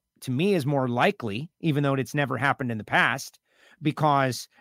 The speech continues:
they are one team sponsored by one company, that it's a family. Like, okay, like, that would make a little more sense because everybody wins together.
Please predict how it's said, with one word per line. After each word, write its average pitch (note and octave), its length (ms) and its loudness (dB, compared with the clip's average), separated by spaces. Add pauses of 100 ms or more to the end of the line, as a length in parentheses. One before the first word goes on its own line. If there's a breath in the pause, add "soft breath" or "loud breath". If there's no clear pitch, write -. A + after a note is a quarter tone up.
they D#3+ 120 4
are D3+ 120 6
one D3 240 2
team C#3+ 260 -2
sponsored C#3 420 0
by C3 200 4
one B2+ 240 0
company, D3 460 0
that B2 160 0
it's A2 100 -6
a A#2+ 80 -4
family. D3 440 -2
Like, A2 180 -6
okay, C3+ 520 -2
like, A#2 220 -4
that F3+ 280 2
would E3 180 -2
make D3 200 -2
a C#3 60 -6
little C3 200 -4
more A2 200 -6
sense F3+ 460 0 (340 soft breath)
because C#3 240 0
everybody D#3 420 2
wins C3+ 320 0
together. D3 500 2